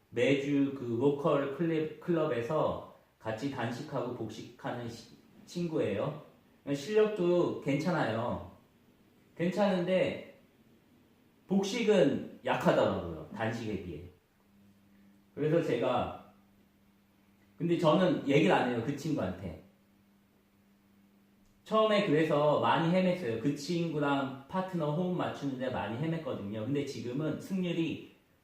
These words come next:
거의 다 이겨요. 그 친구랑 같이 하는데. 그 친구가 자리가 안 좋은데도.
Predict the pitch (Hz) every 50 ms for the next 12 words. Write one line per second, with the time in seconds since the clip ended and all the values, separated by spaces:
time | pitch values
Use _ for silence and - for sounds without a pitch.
0 | _ _ - - 156 175 180 170 175 - 156 151 156 143 131 117 120 113 107 107
1 | 104 104 107 107 - - - - - 131 - - 147 127 127 120 117 - 117 107
2 | - - 135 117 107 101 90 87 90 87 87 - - _ _ _ _ _ _ _
3 | _ - 156 147 - 190 196 175 175 170 - - - 120 - 139 135 120 104 101
4 | 110 117 120 120 117 110 104 107 92 85 80 - 80